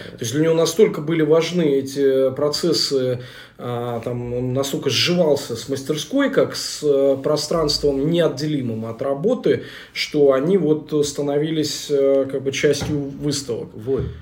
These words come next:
Speaker 1: И меня как раз, э, поразило больше всего вот что, что, э, ну, художники из мастерской, как правило, думают о выставке, как правило, думают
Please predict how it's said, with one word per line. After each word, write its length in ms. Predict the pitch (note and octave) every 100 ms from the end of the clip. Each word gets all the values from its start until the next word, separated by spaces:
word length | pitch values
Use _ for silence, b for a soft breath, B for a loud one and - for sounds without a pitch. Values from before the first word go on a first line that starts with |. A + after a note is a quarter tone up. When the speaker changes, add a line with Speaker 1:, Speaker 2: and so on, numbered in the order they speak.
| - -
Speaker 1:
И 180 | C#3
меня 400 | C3+ D3 E3+ G#3+
как 180 | G3+ F3
раз, 300 | F3+ F3+ -
э, 200 | - C#3+ C3+
поразило 440 | C3+ C#3+ C#3+ F#3
больше 320 | B2+ D#3 - -
всего 300 | - C3+ D3+
вот 260 | D#3 A#2
что, 240 | - - F2
что, 440 | - - C#3 C3+ B B B B -
э, 640 | B2+ B2+ B2+ B2+ B2 A#2+ C#3+
ну, 120 | D3+
художники 480 | D3 D3 C3+ B2+ B2+
из 80 | B2+
мастерской, 520 | C#3 E3+ - C4 B3
как 200 | A#2+ -
правило, 340 | D#3 F3 C#3+
думают 420 | A2 C3+ D3 B2+
о 60 | A#2+
выставке, 560 | A2 C3+ - - - F3+
как 220 | - -
правило, 340 | C#3 C#3+ A#2+
думают 580 | G#2+ C3 C#3 B2+ A2+